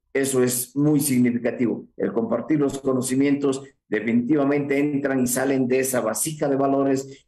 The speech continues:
y en un momento determinado pueden difundirse a través, pero esa vasija siempre vuelve a llenarse, siempre vuelve a llenarse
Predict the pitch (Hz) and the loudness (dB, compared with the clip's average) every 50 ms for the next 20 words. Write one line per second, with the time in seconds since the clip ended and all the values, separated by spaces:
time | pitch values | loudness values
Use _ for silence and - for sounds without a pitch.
0 | _ - 156 160 170 165 139 - - - - - - 110 123 147 156 175 170 170 | _ -2 0 0 2 2 0 -2 -4 -6 -8 -6 -2 0 0 2 2 2 2 2
1 | 170 170 170 170 165 156 - 160 151 156 160 156 151 147 147 147 143 139 - - | 0 0 0 0 0 0 0 0 0 2 2 2 2 2 2 0 0 -2 -4 -8
2 | - _ _ - 127 139 139 135 135 131 123 123 120 120 117 113 117 123 143 147 | -16 _ _ -2 -2 0 2 2 0 0 2 0 0 -2 -2 0 0 2 2 2
3 | 139 120 - 143 127 120 120 123 120 123 135 139 139 131 139 139 - 156 165 180 | 2 0 0 0 0 0 0 0 0 0 2 2 0 -2 -4 -6 -4 -2 -2 0
4 | 160 147 156 151 143 143 - 151 147 - 147 131 117 - - - _ - - - | 0 0 0 0 0 -2 -2 -4 -6 -4 -4 -4 -4 -6 -10 -14 _ -8 -6 -2
5 | 143 151 151 156 147 131 135 131 127 127 131 131 131 123 123 123 120 110 110 117 | 0 2 2 2 0 0 0 0 2 2 2 0 2 2 2 2 2 0 0 0
6 | 123 127 131 120 - - 120 113 - - 165 175 170 160 151 156 151 151 156 156 | 0 2 0 0 -2 -4 -8 -10 -4 -2 0 0 0 0 0 0 0 0 0 0
7 | 147 147 147 123 131 131 131 131 123 123 123 123 127 139 143 139 139 - 143 139 | 0 0 0 0 0 2 2 2 2 2 0 0 0 0 0 -2 -2 -4 -4 -6
8 | 131 | -6